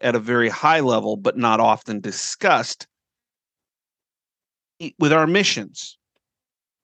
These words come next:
Our missions define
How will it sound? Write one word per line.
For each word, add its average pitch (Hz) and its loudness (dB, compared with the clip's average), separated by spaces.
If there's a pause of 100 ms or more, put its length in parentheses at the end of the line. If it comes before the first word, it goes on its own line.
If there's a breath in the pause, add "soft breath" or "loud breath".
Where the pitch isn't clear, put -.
(520)
Our 151 4
missions 165 0
define 131 -2